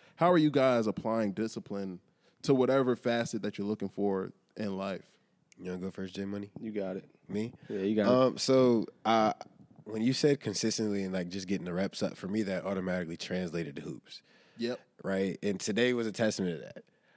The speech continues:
Speaker 2: I w-, had, like, t-, fifteen thousand meetings, right? Every excuse not to go to the gym and continue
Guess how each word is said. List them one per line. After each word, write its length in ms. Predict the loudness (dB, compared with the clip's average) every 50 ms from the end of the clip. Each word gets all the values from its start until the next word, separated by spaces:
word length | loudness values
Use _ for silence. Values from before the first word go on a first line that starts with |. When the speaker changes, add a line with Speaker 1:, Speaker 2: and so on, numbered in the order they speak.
| _ _ -8
Speaker 2:
I 100 | -4 -2
w-, 240 | -2 -2 -4 -6 -10 -12 _ _ -10
had, 260 | -6 -4 -4 -4 -4
like, 240 | -6 -8 -10 _ -8
t-, 200 | -8 -8 -8 -6
fifteen 420 | -4 -4 -4 -4 -4 -6 -6 -6
thousand 420 | -2 -2 0 0 0 0 0 0 -2
meetings, 460 | 0 -2 -2 -2 -4 -6 -6 -8 -12 -8
right? 220 | -4 -2 -2 0 2
Every 260 | 4 4 6 6 4
excuse 500 | 2 0 -4 -2 -2 -2 -2 -2 -6 -6 -4
not 360 | -2 0 0 0 -2 -4 -8
to 120 | -4 -4 -2
go 240 | 0 0 -2 -2 -4
to 140 | -4 -6 -6
the 100 | -4 -4
gym 440 | -4 -2 -2 -2 -2 -2 -4 -6 -6 -6
and 300 | -4 -4 -4 -4 -6 -8
continue 760 | -8 -8 -8 -6 -2 -2 0 0 2 0 0 -2 -4 -6 -10